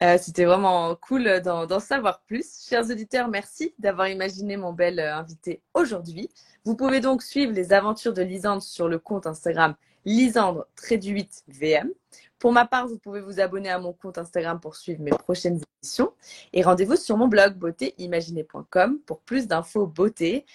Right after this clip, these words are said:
Et les podcasts sont, euh, comme celui-ci, sont ensuite disponibles sur les grandes plateformes, Spotify, Google Podcast, et cetera. Dernière question, Lisandre. Pour une prochaine interview de Beauté Imaginée, est-ce que tu penses à quelqu'un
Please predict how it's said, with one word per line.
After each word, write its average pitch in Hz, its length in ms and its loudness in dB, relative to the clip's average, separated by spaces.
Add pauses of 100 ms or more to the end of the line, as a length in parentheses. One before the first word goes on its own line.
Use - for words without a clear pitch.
(160)
Et 175 40 -2
les 190 120 6
podcasts 208 500 2
sont, 185 240 -4
euh, 160 140 -2
comme 165 180 -6
celui-ci, 185 500 -6
sont - 300 -10
ensuite 175 360 -2
disponibles 180 500 -4
sur - 160 -4
les 156 80 0
grandes 226 260 2
plateformes, 180 460 2
Spotify, 160 640 0
Google 156 320 -4
Podcast, 262 440 -2 (120)
et 160 40 -10
cetera. 208 600 0 (420)
Dernière 247 360 6
question, 240 360 -6
Lisandre. 208 440 -6 (340)
Pour 220 100 -2
une 220 100 -2
prochaine 302 320 -4
interview 269 500 -4
de 226 100 -4
Beauté 196 320 -8
Imaginée, 214 640 -4
est-ce 233 160 -6
que - 140 -4
tu 202 360 -8
penses 247 240 2
à 220 60 4
quelqu'un 233 440 2